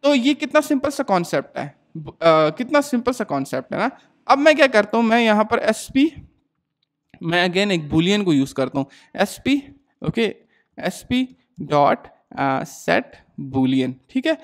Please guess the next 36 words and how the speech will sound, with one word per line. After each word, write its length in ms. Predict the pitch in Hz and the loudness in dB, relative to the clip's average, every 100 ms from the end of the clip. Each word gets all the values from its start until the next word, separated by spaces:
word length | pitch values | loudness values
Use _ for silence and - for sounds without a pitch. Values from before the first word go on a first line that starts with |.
| - _ | -12 _
So 280 | - 208 208 202 _ - | -2 2 2 -2 _ -4
इसको 320 | 262 - 254 | -4 0 2
मैं 160 | 247 247 | 2 0
एक 120 | 240 | -2
नेम 320 | 185 180 214 | -2 0 2
देता 200 | 208 185 | 0 0
हूँ, 60 | 190 | -2
for 180 | 165 165 | -2 -2
example 420 | 165 147 143 180 - - | 0 -4 -2 -6 -6 -6
is 160 | 233 - - _ _ _ _ _ _ _ _ - | -6 -8 -20 _ _ _ _ _ _ _ _ -8
login, 520 | 139 135 139 190 285 - - _ _ _ _ | -2 2 2 2 0 -4 -16 _ _ _ _
ओके, 200 | 170 240 254 - _ _ - | -4 -2 -2 -6 _ _ -2
and 240 | 190 220 196 | 0 2 2
then 180 | 214 - | 0 -2
इस 220 | 220 - | -6 -4
login 400 | 190 165 175 196 | 2 2 2 0
के 100 | 196 | 0
बाद 240 | 165 160 - | 2 2 2
आप 200 | 175 175 | 0 0
यहाँ 260 | 151 156 190 | -4 -2 -2
पर 220 | 190 190 | -2 -4
इसको 280 | - - 180 | -6 -8 -8
कर 160 | 175 151 | -4 -4
दें 120 | 160 | -4
for 200 | 160 151 | -2 -2
example 500 | 147 147 139 160 208 220 _ _ | 0 0 0 -2 -4 -6 _ _
false, 500 | - - 131 120 - - - _ _ _ _ | -8 0 0 0 -6 -18 -20 _ _ _ _
ओके, 240 | 180 247 240 - _ | -4 -2 -2 -4 _
और 120 | 214 214 | -2 2
यहाँ 320 | 196 202 254 | 2 2 2
पर 120 | 254 | 4
आप 160 | 247 220 | 4 6
आ 120 | 202 | 4
जाएं 220 | 208 226 | 4 -4
प्रिंट 400 | - 190 196 - | -2 -2 0 0
में 140 | 269 | -2